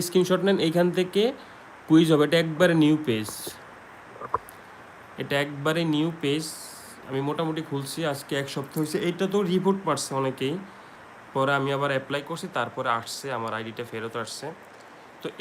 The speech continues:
এখান থেকে হবে, এই যে দেখেন,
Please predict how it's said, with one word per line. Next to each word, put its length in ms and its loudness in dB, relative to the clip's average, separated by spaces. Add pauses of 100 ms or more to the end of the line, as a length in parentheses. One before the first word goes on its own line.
এখান 200 0 (100)
থেকে 200 -2 (100)
হবে, 220 2 (2000)
এই 80 0
যে 140 0
দেখেন, 260 0